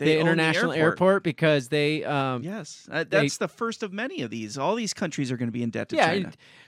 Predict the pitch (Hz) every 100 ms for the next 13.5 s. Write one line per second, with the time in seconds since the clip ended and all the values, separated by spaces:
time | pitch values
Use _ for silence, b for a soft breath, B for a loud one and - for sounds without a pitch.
0 | B B - 269 - 359 247 220 180 170
1 | 160 - 180 214 226 185 165 156 - 151
2 | 143 151 139 135 _ _ _ _ _ _
3 | 165 190 - _ _ _ _ _ 170 170
4 | 147 - - 175 214 160 185 147 - -
5 | 202 214 165 147 190 190 - 160 143 131
6 | 160 156 127 - - 196 185 - 160 147
7 | 165 156 165 170 170 151 156 147 - -
8 | - 196 180 139 - 156 - 151 190 165
9 | - 147 135 135 131 160 196 175 135 127
10 | - 214 190 143 - 180 262 254 196 175
11 | 160 170 175 175 - 160 143 - B B
12 | B 160 151 160 170 170 165 156 160 143
13 | 120 180 233 175 180